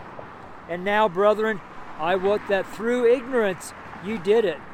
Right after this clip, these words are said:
as did also your rulers. But those things which God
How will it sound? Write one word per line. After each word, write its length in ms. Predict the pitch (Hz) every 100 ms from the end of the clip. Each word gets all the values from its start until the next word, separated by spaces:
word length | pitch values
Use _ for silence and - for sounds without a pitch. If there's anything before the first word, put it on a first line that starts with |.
| - - -
as 220 | 196 214 185
did 240 | 233 226
also 460 | 202 233 - 202 175
your 200 | 170 185
rulers. 600 | 165 214 202 160 127 - - - - - -
But 220 | 190 185 -
those 240 | 214 226
things 560 | - 220 214 226 233 - - -
which 260 | 190 170 -
God 420 | 196 190 202